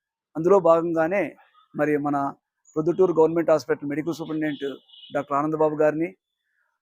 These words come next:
తర్వాత ఆసుపత్రి సిబ్బందిని, ఆర్ఎంఓ గారిని, హెడ్ నర్సు, స్టాఫ్ నర్సు, తర్వాత ఎంఎన్ఓ, సెక్యూరిటీ,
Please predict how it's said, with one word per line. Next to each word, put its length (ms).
తర్వాత 540
ఆసుపత్రి 420
సిబ్బందిని, 500
ఆర్ఎంఓ 420
గారిని, 420
హెడ్ 180
నర్సు, 500
స్టాఫ్ 440
నర్సు, 500
తర్వాత 320
ఎంఎన్ఓ, 580
సెక్యూరిటీ, 680